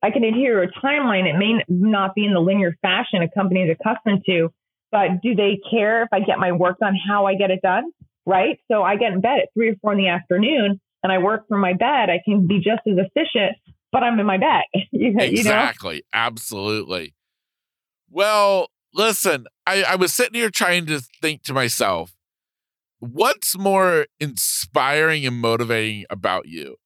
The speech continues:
Speaker 2: Is it your story? Or I thought, no, her story's pretty amazing. Her childhood is just absolutely insane. The, the fact that then you had this life-changing,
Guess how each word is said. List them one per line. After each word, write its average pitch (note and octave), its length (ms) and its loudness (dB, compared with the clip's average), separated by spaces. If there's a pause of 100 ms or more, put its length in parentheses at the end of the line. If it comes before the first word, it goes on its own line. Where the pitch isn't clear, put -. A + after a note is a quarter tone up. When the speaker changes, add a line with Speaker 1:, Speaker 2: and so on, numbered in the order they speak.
Speaker 2:
Is D3 180 -4
it E3+ 120 -4
your C3+ 180 -4
story? B3+ 800 -2 (260)
Or F3 560 2
I E3+ 100 0
thought, F3 380 -2
no, G3+ 640 -4 (480)
her G#3 120 2
story's C#4 580 0
pretty F#3 360 -2
amazing. G#2+ 760 -2 (300)
Her C#3+ 100 -2
childhood F#3+ 920 2
is D3 260 -2
just C#3 340 -6
absolutely D#3 680 -2
insane. G2 720 -4 (580)
The, D3+ 400 2
the D3 120 0
fact F3+ 400 -2
that E3+ 160 -2
then D3+ 200 0
you D3+ 140 -2
had C3+ 340 -2
this B2 360 -2
life-changing, C3+ 1500 -4